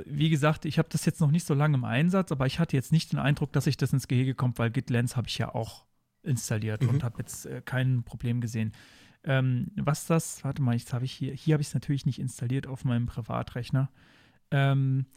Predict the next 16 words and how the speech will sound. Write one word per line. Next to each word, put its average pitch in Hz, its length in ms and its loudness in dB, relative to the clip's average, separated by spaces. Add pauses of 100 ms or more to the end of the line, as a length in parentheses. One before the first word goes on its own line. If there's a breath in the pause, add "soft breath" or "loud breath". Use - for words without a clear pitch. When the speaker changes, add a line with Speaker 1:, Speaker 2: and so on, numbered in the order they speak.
(380 loud breath)
Speaker 1:
das - 180 2
macht, 143 380 2
glaub 170 340 2
ich, - 160 0
tats-, - 460 -4
legt, 160 360 2
glaub 170 200 4
ich, 175 100 0
tatsächlich 156 640 0
auch, 156 480 0
äh, 156 500 2 (300 loud breath)
so 147 200 2
ein, 147 300 2
so 143 160 2
ein 143 140 4
neues 151 480 2